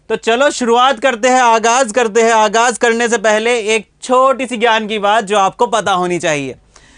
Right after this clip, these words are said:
अगर मंजिल मिले ना मिले, ये तो मुकद्दर की बात है। बिल्कुल सही बात है कि यार, आप इतनी मेहनत कर रहे हो, इतना पर-,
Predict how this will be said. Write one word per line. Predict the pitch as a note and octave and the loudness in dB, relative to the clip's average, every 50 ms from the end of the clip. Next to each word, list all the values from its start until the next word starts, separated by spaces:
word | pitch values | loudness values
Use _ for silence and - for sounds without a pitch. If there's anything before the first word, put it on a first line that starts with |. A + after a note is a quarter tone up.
| - - - - - _ _ _ - | -20 -20 -20 -20 -20 _ _ _ -4
अगर | F#3 G#3 A3 C#4+ C#4+ | -2 0 0 0 0
मंजिल | C4+ B3 B3 B3 A#3+ A3 C#4+ D#4 D#4 | 0 -2 -2 -2 -2 -2 -2 -2 0
मिले | C#4+ C4+ C4 C4+ C4+ C4+ | 0 0 0 0 0 0
ना | C4 C4 B3 | 0 -2 -4
मिले, | A#3+ A#3 A#3 A#3+ B3+ C4+ C#4 | -2 -2 -2 0 0 0 0
ये | C4+ B3+ B3 | 0 -2 -2
तो | - C4 B3+ | -2 -2 -4
मुकद्दर | A#3+ G#3+ - A#3+ G3 F#3 B3 B3 A#3 | -2 -2 -2 -2 -2 0 -2 -2 -2
की | F#3+ G#3+ G3+ | -2 -4 -4
बात | F#3+ F#3 F3 E3+ D3+ | -2 -2 -2 -2 -4
है। | D#3+ | -8
बिल्कुल | C#3 C#3+ D#3+ D#3 C3+ G3 F#3 | -8 -8 -8 -6 -6 -8 -6
सही | E3+ F#3+ F#3 | -6 -6 -6
बात | F#3 F#3+ F#3 F3+ - G3+ | -4 -4 -4 -4 -6 -10
है | G3+ | -10
कि | F#3+ G3+ | -8 -4
यार, | G3+ G#3+ A3 | -2 -2 -2
आप | G3 D#3+ E3 D#3+ F3 F#3 - | -4 -4 -2 -2 -2 -2 -4
इतनी | G3 E3+ G#3 G#3+ | -6 -6 -6 -8
मेहनत | G3+ F#3+ F3 F3 F#3+ G3+ D#3+ | -4 -4 -2 -2 -4 -4 -2
कर | - G3+ F#3+ F#3 | -2 -2 -2 -2
रहे | F3 E3+ | -2 -2
हो, | D#3 D#3+ F3+ F3+ | -2 -2 -2 -6
इतना | F3+ - F3+ G3 | -6 -8 -6 -8
पर-, | G#3 - _ - - - F3+ F#3+ | -8 -8 _ -16 -6 -4 -4 -4